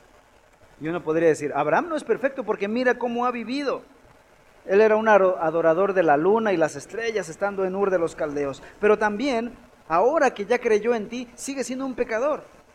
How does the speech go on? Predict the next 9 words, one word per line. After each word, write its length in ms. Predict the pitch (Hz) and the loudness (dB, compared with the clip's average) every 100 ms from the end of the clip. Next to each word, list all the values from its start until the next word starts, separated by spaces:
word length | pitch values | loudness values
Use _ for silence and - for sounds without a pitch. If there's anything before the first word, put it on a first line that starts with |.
| _ _ _ | _ _ _
Cuando 240 | 170 170 | -2 -2
fue 160 | 165 233 | 0 0
a 20 | |
Egipto, 420 | 226 285 - 247 | 0 -6 0 0
mintió 560 | 214 180 165 156 247 262 | 0 -4 -4 -4 -4 -2
diciendo 460 | 202 - 254 240 | -4 -8 -6 -6
que 120 | 240 175 | -8 -14
Sara 500 | - 277 285 254 214 | -10 -6 -4 -4 0
era 380 | 233 247 262 | 2 2 0